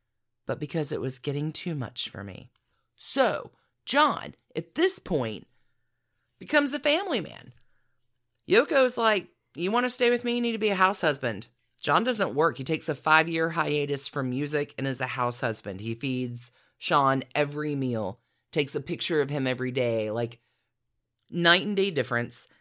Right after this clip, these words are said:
John is just starting to release music again in the fall of nineteen eighty.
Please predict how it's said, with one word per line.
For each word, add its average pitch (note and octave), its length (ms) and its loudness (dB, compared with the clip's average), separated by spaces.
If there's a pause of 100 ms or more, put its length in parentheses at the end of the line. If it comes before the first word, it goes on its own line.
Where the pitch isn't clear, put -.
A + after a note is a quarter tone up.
(1600)
John G3+ 320 2
is F#3 240 2
just E3+ 380 4
starting F3+ 420 2
to E3+ 100 -2
release D3+ 440 0
music C#3 360 -2
again B2+ 580 2 (200)
in C#3 140 -2
the C3 100 0
fall B2+ 540 2
of B2+ 180 -2
nineteen B2+ 580 -2
eighty. A#2 520 -4